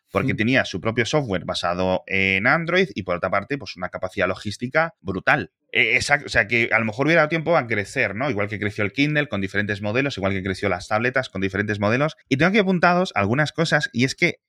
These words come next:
Speaker 1: Amazon casi compra huevo O S, tío, para este teléfono.
Speaker 2: Es que yo creo, es que yo no comparto tanto que Amazon hubiese, tenía tantas posibilidades en
Speaker 1: ¿Sí?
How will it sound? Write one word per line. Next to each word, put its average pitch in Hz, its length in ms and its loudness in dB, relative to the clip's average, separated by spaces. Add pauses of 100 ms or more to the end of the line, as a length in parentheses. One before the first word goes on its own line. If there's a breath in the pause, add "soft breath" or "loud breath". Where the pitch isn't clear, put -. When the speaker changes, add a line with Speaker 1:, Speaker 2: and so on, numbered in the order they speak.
(120)
Speaker 1:
Amazon 156 420 -2
casi 165 340 0
compra 156 300 -4
huevo 127 300 0
O 117 100 0
S, 117 240 -4
tío, 98 180 0
para 95 160 -2
este - 140 -12
teléfono. 95 440 -4 (140)
Speaker 2:
Es 131 220 0
que 190 140 8
yo 208 180 4
creo, 240 480 6 (160)
es - 140 -6
que 175 280 4
yo 170 180 8
no 269 180 6
comparto 113 760 2
tanto 113 400 6
que 110 140 4
Amazon 104 800 2
hubiese, 113 960 2 (460)
tenía 113 400 4
tantas 107 340 0
posibilidades 95 840 -4
en 92 80 -4
Speaker 1:
¿Sí? 110 160 0